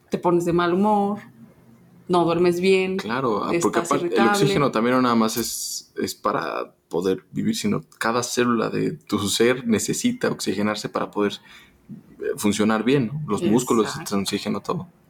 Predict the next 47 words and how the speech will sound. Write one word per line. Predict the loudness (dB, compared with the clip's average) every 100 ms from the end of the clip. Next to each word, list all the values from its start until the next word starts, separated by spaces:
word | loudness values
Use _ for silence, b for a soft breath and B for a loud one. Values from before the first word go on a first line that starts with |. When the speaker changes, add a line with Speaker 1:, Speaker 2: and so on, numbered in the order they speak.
| _ _ _ _
Speaker 1:
Sí, | -4 -4
incluso | 0 2 2 2
los | 2 0 -6 -6
músculos, | 0 0 0 2 2 0
pues, | -4 -4 -14 -14
si | -2 2
no | 4 4 2 0 -6 -14
respiras | -6 -2 0 0 0 0
bien, | 0 0 -4 _ _ _ _ _ -2
no | 0 2
duermes, | 2 0 -2 -2
no | -2
descansas. | -2 -2 -2 -2 -2
Speaker 2:
Estás | 2
Speaker 1:
Y |
hay | 4
muchas | 4 2
Speaker 2:
cansado. | 2
Speaker 1:
personas | 0 2 2 0
que | -2
dicen, | -12 -8
"Ay, | -6
es | -2
que | 0
me |
duele | 2 2
la | 0
cabeza, | -2 0 -2 -4 B B B -2
me | 2
duele | 2
el | 2
cuello, | 2 2 0 -6 B B B
ay, | -4 -2
estoy | 0 0
estresado, | 0 -2 -4 -4 -4 -2 -2 0
me | 0
voy |
a | 2
hacer | 2
unos | 4 4
masajes". | 4 4 2 2 -2 0
Y | 2
a | 4
veces | 2 0 0
es | 2
nada | 4
más | 2 0